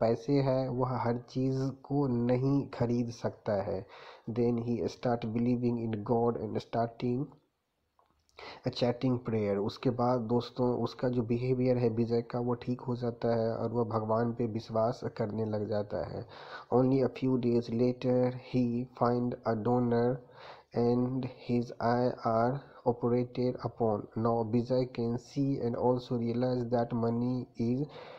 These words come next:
indeed very unless in certain, certain chances। यानी कि दोस्तों, जब एक donor मिल जाता है, आय दान कर देता है, तो Bizai को वह आँख मिल जाता है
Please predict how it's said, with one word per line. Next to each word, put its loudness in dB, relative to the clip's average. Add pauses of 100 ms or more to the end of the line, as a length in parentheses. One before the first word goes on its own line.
(440)
indeed 2 (140)
very 2 (140)
unless 0 (240)
in 0
certain, -2
certain -2
chances। 0 (260)
यानी 2
कि 2
दोस्तों, 0
जब 2 (120)
एक 2
donor 4
मिल 2
जाता 0
है, 0
आय 6
दान 0
कर 2
देता -2
है, -2
तो -4
Bizai 2
को -4
वह 0
आँख 0
मिल 4
जाता 2
है -2